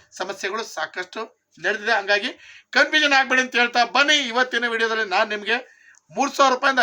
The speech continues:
ಐದ್ ಸಾವಿರ ರೂಪಾಯಿ ಒಳಗಡೆ ಬರ್ತಕ್ಕಂಥ ವೆರೈಟಿ ತೋರ್ತೀನಿ. ನಮ್ಮಲ್ಲಿ ಇನ್ನೂರೈವತ್ತು ರೂಪಾಯಿಂದ ಐವತ್ತು ಸಾವಿರ ರೂಪಾಯಿವರೆಗೂ ಎಲ್ಲ ವಿಧದ ಸ್ಯಾರೀಸ್ ಸಿಕ್ಕತ್ತೆ. ಜೊತೆಗೆ ನಮ್ಮಲ್ಲಿ ನಿಮ್ಗೆ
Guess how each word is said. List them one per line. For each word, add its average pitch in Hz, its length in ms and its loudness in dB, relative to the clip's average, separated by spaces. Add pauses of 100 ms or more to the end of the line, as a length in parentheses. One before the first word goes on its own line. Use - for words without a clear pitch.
ಐದ್ 254 120 -4
ಸಾವಿರ 254 160 0
ರೂಪಾಯಿ 233 160 -4
ಒಳಗಡೆ 240 180 -2
ಬರ್ತಕ್ಕಂಥ 220 400 -6
ವೆರೈಟಿ 214 220 -4 (100)
ತೋರ್ತೀನಿ. 208 280 -4 (120)
ನಮ್ಮಲ್ಲಿ 294 380 2
ಇನ್ನೂರೈವತ್ತು 285 500 2
ರೂಪಾಯಿಂದ 285 280 -2 (100)
ಐವತ್ತು 262 340 -2 (140)
ಸಾವಿರ 233 180 0
ರೂಪಾಯಿವರೆಗೂ 240 340 -6 (1040)
ಎಲ್ಲ 240 120 4 (100)
ವಿಧದ 233 260 2
ಸ್ಯಾರೀಸ್ 233 340 0 (140)
ಸಿಕ್ಕತ್ತೆ. 240 420 -4
ಜೊತೆಗೆ 220 240 -4
ನಮ್ಮಲ್ಲಿ 254 300 -2
ನಿಮ್ಗೆ 214 160 -6